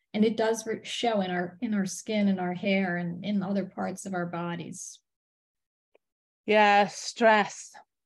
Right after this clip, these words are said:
Speaker 2: It's, I mean, I, virtually every single person I see these days seems to be suffering from chronic stress, and it, it's so detrimental to health, you know, not, not only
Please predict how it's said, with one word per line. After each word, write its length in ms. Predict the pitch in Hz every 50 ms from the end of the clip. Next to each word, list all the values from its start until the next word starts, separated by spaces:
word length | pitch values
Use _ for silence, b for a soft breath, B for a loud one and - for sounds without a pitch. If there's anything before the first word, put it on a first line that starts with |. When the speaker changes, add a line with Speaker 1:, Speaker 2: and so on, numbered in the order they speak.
| _ _ _ _ _ _ _ _ _ -
Speaker 2:
It's, 240 | 214 208 208 - -
I 80 | 214
mean, 180 | 214 220 220 220
I, 240 | 214 - 214 202 - - - - - - - - _ b b b b b b _ _ _ _ _ _ _ _ _ _ _ _ _ _ _ _ _ _ _ _ _ _ _ _ _ - 262 -
virtually 320 | - 302 285 254 - 254 -
every 260 | 233 254 247 254 262
single 300 | 240 - 226 214 196 185
person 320 | - 220 208 202 - 196
I 100 | 196 196
see 340 | 196 - - - 220 262 339 359
these 240 | 254 254 190 156 -
days 240 | - - 147 160 147
seems 240 | - 180 170 156 -
to 80 | -
be 80 | - 160
suffering 400 | 151 - 170 160 - - 165 160
from 180 | 147 - 185 147
chronic 400 | - - 175 165 151 147 - -
stress, 600 | - - - 220 208 151 117 151 - - - -
and 140 | 180 180 170
it, 260 | - - 190 180 -
it's 260 | - 190 185 - - -
so 460 | - - - - - 302 311 269 240
detrimental 720 | 220 190 160 - - - 185 185 190 208 202 196 - 160 147
to 120 | - 165
health, 400 | 147 - 180 170 151 - - - - _ -
you 80 | 180
know, 120 | 160 151 147
not, 280 | 165 175 175 - - -
not 200 | - 175 170 - -
only 480 | 175 175 170 170 160 156 156 147 -